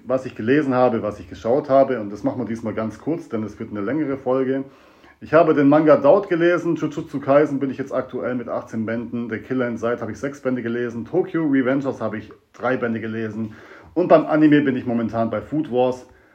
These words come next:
bei Staffel drei, wo ich mit meiner Frau zusammen ansehe. Heute kommt die Animagic-Folge. Wer die Animagic nicht kennt, das ist eine, eine der größten Anime-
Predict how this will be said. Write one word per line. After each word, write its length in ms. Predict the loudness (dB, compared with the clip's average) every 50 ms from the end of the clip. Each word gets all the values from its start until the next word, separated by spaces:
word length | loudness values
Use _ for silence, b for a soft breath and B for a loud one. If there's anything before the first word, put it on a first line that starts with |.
| b b b b _
bei 280 | 4 6 6 6 6 2 -4 -8 -6 0
Staffel 380 | 2 2 2 4 4 2 2
drei, 400 | 2 0 0 2 2 2 2 0
wo 80 | -2 -4
ich 80 | -4 -4
mit 100 | -4 -4
meiner 380 | -2 -2 -2 -2 -4 -6 -8 -14 _ _
Frau 240 | -16 -8 -4 -4 -4
zusammen 420 | -4 -4 -6 -4 -4 -4 -4 -6 -8 -6
ansehe. 500 | -4 -4 -4 -4 -6 -8 -10 -10 -14 -16 -20 -20 _ _ _ _ _ _ _ _ _ _ _ _ 4
Heute 380 | 6 6 6 6 6 4 4
kommt 320 | 4 2 2 2 2 0 -2
die 240 | -4 -2 -4 -4
Animagic-Folge. 960 | -4 -4 -4 -2 0 0 0 0 -2 -6 -12 -10 -8 -8 -6 -6 -6 -6 -4 -4
Wer 60 | -6
die 120 | -6 -6
Animagic 460 | -4 -4 -2 -2 -2 -4 -6 -8 -12
nicht 140 | -14 -14 -12
kennt, 180 | -10 -10 -10 -10
das 100 | -10 -12
ist 160 | -12 -12 -10
eine, 340 | -8 -8 -6 -6 -6 -8 -10 B B B B B B B B B B B -6
eine 240 | -4 -2 -2 -2 -4
der 400 | -4 -4 -4 -4 -4 -4 -6 -8 -12
größten 540 | -10 -4 -2 -2 -2 -4 -6 -8 -8 -8 -8
Anime- 640 | -6 -4 -2 -2 -2 -2 -4 -4 -6 -6 -8 -10